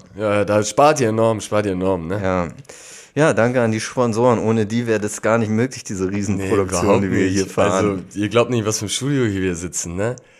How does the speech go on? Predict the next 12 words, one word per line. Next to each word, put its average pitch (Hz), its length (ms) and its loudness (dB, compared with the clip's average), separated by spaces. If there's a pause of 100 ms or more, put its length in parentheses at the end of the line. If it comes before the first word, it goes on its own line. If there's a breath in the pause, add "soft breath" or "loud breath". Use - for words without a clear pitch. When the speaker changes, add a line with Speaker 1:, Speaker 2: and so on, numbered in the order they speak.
(260 soft breath)
Speaker 1:
Danke, 117 300 0
danke 104 560 0
an 98 320 -4
HelloFresh 107 500 -2
und 104 120 -2
NordVPN. 87 920 -2 (240)
Speaker 2:
Ja. 98 400 2
Speaker 1:
Wärst 139 200 2
du 165 80 2
eigentlich 147 300 2
lieber 156 260 4
ein 127 420 0